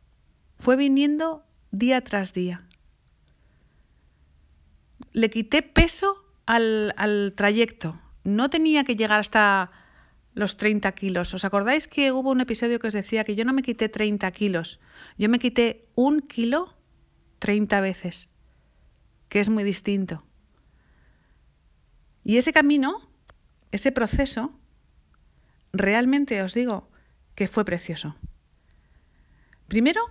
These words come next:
mirad, a mí me gusta mucho cocinar, mucho. Ya el que me sigue por Instagram ya sabe que a mí me gusta cocinar. Bueno, pues, en esos seis meses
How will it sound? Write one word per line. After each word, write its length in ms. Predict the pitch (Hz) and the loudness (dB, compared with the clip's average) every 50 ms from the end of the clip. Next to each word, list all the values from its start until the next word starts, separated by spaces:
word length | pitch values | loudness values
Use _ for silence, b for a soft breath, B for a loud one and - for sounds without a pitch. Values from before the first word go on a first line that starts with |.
| - _ _ - | -8 _ _ -8
mirad, 300 | 190 190 190 175 170 - - _ _ _ _ _ - - - - - - - _ _ _ b b b b b b b b | -6 -4 -4 -4 -6 -8 -14 _ _ _ _ _ -20 -20 -20 -20 -20 -20 -20 _ _ _ b b b b b b b b
a 80 | - | -2
mí 100 | 202 226 | 0 2
me 80 | 254 254 | 4 2
gusta 260 | 233 254 247 - 247 | 2 2 2 2 4
mucho 280 | 220 220 247 - - - | 4 4 2 2 0 0
cocinar, 380 | 151 160 - 147 107 73 - - - _ - | 0 -2 -4 -4 -6 -6 -8 -10 -14 _ -4
mucho. 360 | - 180 185 175 - - - - 143 | -2 -2 -2 -2 -4 -8 -8 -8 -6
Ya 360 | 147 170 170 175 175 156 131 | -2 0 2 2 2 2 0
el 200 | 156 170 143 110 | 0 -2 -4 -4
que 100 | - 160 | -4 -4
me 80 | 156 165 | -4 -2
sigue 240 | - 220 214 226 | -2 0 0 0
por 180 | 220 - 208 208 | 0 -2 -2 0
Instagram 500 | 226 226 - - 277 262 262 269 269 240 | 0 0 0 0 2 4 4 4 2 2
ya 100 | 208 208 | 0 -2
sabe 320 | 196 - 226 233 254 262 | -2 -2 -2 -2 -2 -4
que 180 | 254 202 180 170 | -4 -4 -2 -2
a 40 | 165 | -2
mí 120 | 190 208 | -2 -2
me 100 | 214 185 | -2 -2
gusta 240 | 156 165 - - 147 | -4 -4 -4 -6 -6
cocinar. 440 | - 135 - 143 135 135 202 - - _ _ _ b b b b b b b b b b b b b b b b b b | -6 -6 -6 -4 -4 -4 -4 -6 -10 _ _ _ b b b b b b b b b b b b b b b b b b
Bueno, 240 | 202 214 208 208 202 | -2 0 0 0 0
pues, 440 | 190 190 180 175 175 - - - - _ _ _ _ _ _ _ _ _ _ _ _ _ _ _ _ _ _ _ _ _ | 0 0 0 0 -2 -4 -8 -12 -14 _ _ _ _ _ _ _ _ _ _ _ _ _ _ _ _ _ _ _ _ _
en 160 | - 214 226 | 0 2 2
esos 240 | 240 254 - 339 320 | 2 2 0 0 0
seis 320 | - - 370 359 349 - 262 | 0 0 0 0 0 0 0
meses 600 | 254 294 285 - 427 480 - - - - - | 0 0 -2 -4 -8 -10 -12 -12 -14 -16 -16